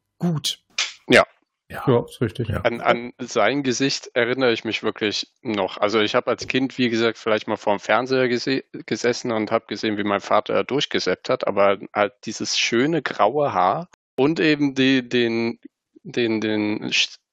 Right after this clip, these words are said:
Speaker 2: Shot, wenn, wenn man, äh, die Piloten in ihren Cockpit sieht und ja nicht viel mehr. An das kann ich mich noch erinnern, obwohl ich da, keine Ahnung, ein Stöpkes von vier oder fünf Jahren war.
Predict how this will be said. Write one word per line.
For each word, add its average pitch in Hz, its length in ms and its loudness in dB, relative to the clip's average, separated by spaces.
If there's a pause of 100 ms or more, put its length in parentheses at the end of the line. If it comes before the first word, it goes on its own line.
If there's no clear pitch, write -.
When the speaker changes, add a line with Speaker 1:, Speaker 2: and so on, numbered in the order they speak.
(180)
Speaker 2:
Shot, - 540 0
wenn, 107 400 0
wenn 101 100 -4
man, 101 260 -2
äh, 98 180 0
die 101 120 -6
Piloten 110 680 0
in 107 180 0
ihren 104 240 0
Cockpit - 420 -2
sieht 90 280 -4
und 104 140 -4
ja 92 100 0
nicht 101 200 -4
viel 110 160 -4
mehr. 107 360 2
An 104 120 -2
das 117 220 2
kann 135 120 0
ich 127 140 -6
mich 123 180 -6
noch 123 140 -4
erinnern, 113 400 0
obwohl 113 260 -2
ich 110 100 -4
da, 101 220 0
keine 104 320 0
Ahnung, 107 340 0
ein 110 80 -6
Stöpkes - 460 -2
von 104 200 -2
vier 113 220 0
oder 107 120 0
fünf 110 280 -6
Jahren 117 340 0
war. 98 200 -4